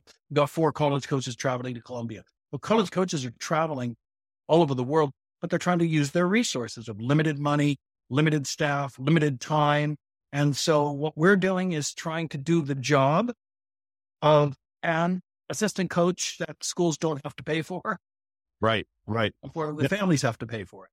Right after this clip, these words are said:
Speaker 2: Right. And
Speaker 1: It, coaches don't have to pay.
Speaker 2: And the name of the organization is Sports Recruiting U S A. And how, how old is the organization? How long have you been, been with them for?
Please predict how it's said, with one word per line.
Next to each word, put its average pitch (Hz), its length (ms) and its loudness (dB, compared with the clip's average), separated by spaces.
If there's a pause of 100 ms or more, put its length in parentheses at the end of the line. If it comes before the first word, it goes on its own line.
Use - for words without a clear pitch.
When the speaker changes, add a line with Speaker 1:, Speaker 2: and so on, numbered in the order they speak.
Speaker 2:
Right. 117 300 2 (400)
And 135 180 4
Speaker 1:
It, 147 160 -16 (340)
coaches 143 260 0
don't 120 160 -4
have 110 160 -12
to - 0 -
pay. - 80 -20 (580)
Speaker 2:
And 143 320 6
the 147 60 6
name 165 200 6
of 156 40 8
the 147 120 6
organization 139 600 6
is 120 80 6
Sports - 380 4
Recruiting 139 400 6
U 135 160 6
S 123 180 4
A. 147 240 6
And 104 140 4 (440)
how, 202 520 6 (220)
how 185 340 6
old 185 300 6
is 160 100 4
the 156 140 8
organization? 156 480 6
How 139 100 6
long 156 160 8
have 139 100 4
you 160 60 8
been, 127 360 6 (100)
been 104 240 4
with 98 160 4
them 92 120 2
for? 82 280 -2